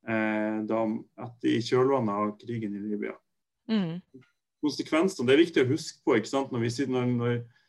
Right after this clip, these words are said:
Speaker 1: særlig når, liksom, eh, de store etablerte partiene, Arbeiderpartiet og Høyre og sånn, skryter av at Norge må ta ansvar internasjonalt.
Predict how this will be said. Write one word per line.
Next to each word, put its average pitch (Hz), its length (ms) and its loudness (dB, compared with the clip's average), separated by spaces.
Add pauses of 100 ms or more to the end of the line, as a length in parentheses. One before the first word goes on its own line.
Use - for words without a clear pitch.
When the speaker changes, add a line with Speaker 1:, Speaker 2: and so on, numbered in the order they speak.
(140)
Speaker 1:
særlig 160 380 2
når, 113 180 4
liksom, 110 400 0
eh, 110 320 0 (340)
de - 80 -20
store 139 460 4 (180)
etablerte 117 460 0
partiene, 107 560 2
Arbeiderpartiet 120 560 2
og 110 80 -2
Høyre 135 160 6
og 107 80 -2
sånn, 110 220 -2 (360)
skryter 151 580 6
av 104 120 0
at - 60 -10
Norge 123 260 -2
må 110 100 -2
ta 117 140 -8
ansvar 123 480 -2
internasjonalt. 113 840 -10